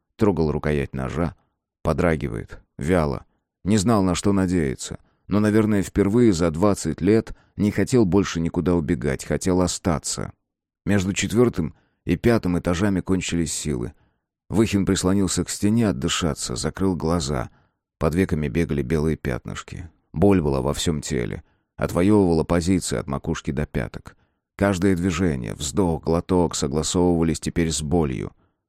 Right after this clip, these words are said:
Пластырь так и отстал. Горячий воздух проник сквозь дыру в щеке и заставил Выхина двигаться дальше. Одна ступенька, ещё одна, выше, к знакомой двери. Открыто нараспашку, но вряд ли кто-то заглядывал туда.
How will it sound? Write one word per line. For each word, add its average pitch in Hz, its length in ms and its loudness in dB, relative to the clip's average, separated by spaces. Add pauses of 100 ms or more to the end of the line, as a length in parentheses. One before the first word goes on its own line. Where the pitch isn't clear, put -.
(320)
Пластырь 104 400 2
так 87 200 -4
и 80 40 0
отстал. 64 560 -6 (460)
Горячий 92 320 2
воздух 85 380 0
проник 76 320 -2
сквозь 73 300 -4
дыру 82 240 -2
в - 60 -8
щеке 90 340 -2
и - 20 2
заставил 71 460 -2
Выхина 73 380 -4
двигаться 73 420 -6
дальше. - 520 -8 (720)
Одна 101 340 0
ступенька, 71 680 -4 (380)
ещё 107 480 2
одна, 73 300 0
выше, 73 680 -2 (360)
к 85 80 -6
знакомой 90 520 -2
двери. 65 540 -6 (600)
Открыто 104 480 2
нараспашку, 95 680 2
но 80 140 -2
вряд 110 380 2
ли 67 100 -2
кто-то - 380 -2
заглядывал 76 640 0
туда. 58 400 -8